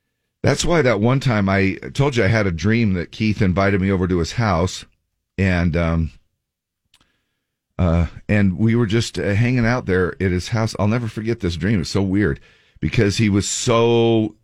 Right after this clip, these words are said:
congenial, you know. He's just like, "Yeah, make yourself at home, Dave." And, <laughs> and, um, he's like, "I gotta go run a little,"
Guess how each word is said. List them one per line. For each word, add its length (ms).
congenial, 800
you 140
know. 160
He's 140
just 160
like, 200
"Yeah, 260
make 220
yourself 320
at 80
home, 240
Dave." 400
And, 360
<laughs> 1080
and, 520
um, 500
he's 160
like, 240
"I 80
gotta 220
go 180
run 520
a 100
little," 420